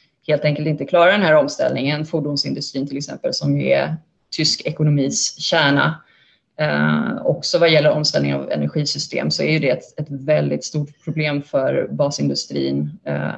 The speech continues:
också den me-, mekaniska industrin. Så att där är, det är många som är rädda för den här omställningen. Och, ehm, å ena sidan att den kan gå för fort, eh, och att industrin inte hänger med. Å andra sidan att den också kan gå för långsamt, och då blir man utslagen av kinesiska konkurrenter någon gång om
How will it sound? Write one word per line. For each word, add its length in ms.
också 220
den 140
me-, 140
mekaniska 520
industrin. 440
Så 100
att 80
där 180
är, 460
det 220
är 240
många 400
som 200
är 140
rädda 340
för 240
den 200
här 120
omställningen. 720
Och, 280
ehm, 480
å 80
ena 140
sidan 200
att 100
den 160
kan 220
gå 120
för 120
fort, 300
eh, 260
och 120
att 120
industrin 300
inte 180
hänger 200
med. 160
Å 40
andra 180
sidan 180
att 60
den 80
också 140
kan 140
gå 80
för 120
långsamt, 400
och 60
då 80
blir 120
man 180
utslagen 500
av 260
kinesiska 460
konkurrenter 760
någon 140
gång 140
om 260